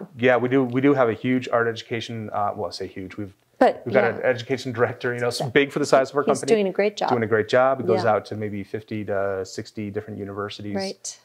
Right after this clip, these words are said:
Speaker 1: Um, but we try to educate. Um, it's part of our mission statement is to inspire, engage, and, and inform.
Speaker 2: Yeah.
Speaker 1: Uh, so the inform part is the educational component. Um, but also we, we try to really focus on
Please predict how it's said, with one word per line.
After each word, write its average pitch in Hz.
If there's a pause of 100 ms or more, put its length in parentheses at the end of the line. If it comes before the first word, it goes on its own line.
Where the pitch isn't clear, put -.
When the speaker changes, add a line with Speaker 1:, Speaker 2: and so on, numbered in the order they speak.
(140)
Speaker 1:
Um, 104
but 101
we 110
try 131
to 123 (420)
educate. 113 (280)
Um, 101 (100)
it's 101
part 151
of 127
our 120
mission 113
statement -
is -
to 98 (400)
inspire, 110
engage, 101
and, 92
and 95
inform. 107 (200)
Speaker 2:
Yeah. 180
Speaker 1:
Uh, 101
so -
the 110
inform 117
part 101
is 92
the 101
educational 101
component. 104 (400)
Um, 110
but 127
also 143
we, 113
we 113
try 139
to 127
really 117
focus 113
on 104